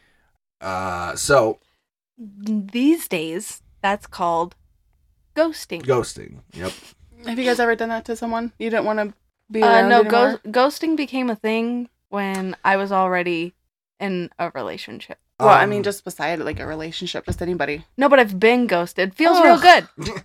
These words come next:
Speaker 3: <laughs> Sad.
Speaker 1: <laughs> Um, yes, yes. But it, it,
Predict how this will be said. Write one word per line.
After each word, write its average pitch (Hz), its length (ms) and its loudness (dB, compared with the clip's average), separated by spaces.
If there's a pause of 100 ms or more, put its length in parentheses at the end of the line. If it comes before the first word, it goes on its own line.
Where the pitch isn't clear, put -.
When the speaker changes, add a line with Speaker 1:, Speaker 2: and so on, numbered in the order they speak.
(100)
Speaker 3:
<laughs> - 60 -20
Sad. 240 840 -6
Speaker 1:
<laughs> - 140 -10 (600)
Um, 151 600 4 (320)
yes, 117 1700 -6
yes. - 840 -14 (380)
But 165 160 4
it, 165 100 2 (340)
it, - 80 -10